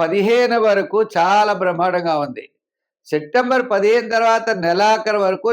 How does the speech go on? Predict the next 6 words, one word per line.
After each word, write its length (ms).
నిదానంగా 560
ఉండాలి. 340
సెప్టెంబర్ 540
పదిహేను 420
వరకు 280
మరి 280